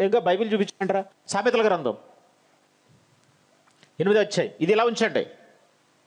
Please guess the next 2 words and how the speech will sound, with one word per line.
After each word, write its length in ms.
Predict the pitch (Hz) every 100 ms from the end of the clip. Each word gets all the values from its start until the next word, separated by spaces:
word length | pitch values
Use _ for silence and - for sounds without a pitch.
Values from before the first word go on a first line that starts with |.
| _ _ _ _ _ _ _ _ _ _ _ _ _ _
ఈ 120 | 123
సువార్త, 840 | 147 - 131 127 175 202 190 -